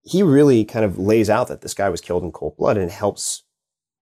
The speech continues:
provide the impetus for a movement that leads to the formation of Oakland's, um,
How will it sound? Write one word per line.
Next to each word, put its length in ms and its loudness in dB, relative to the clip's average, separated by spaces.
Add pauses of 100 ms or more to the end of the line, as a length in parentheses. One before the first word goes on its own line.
provide 760 0
the 80 -6
impetus 500 -4
for 220 -4
a 40 -4
movement 420 -4
that 180 -4 (360)
leads 220 -4
to 80 -6
the 60 -4
formation 480 -8
of 40 -14
Oakland's, 600 -12
um, 380 -10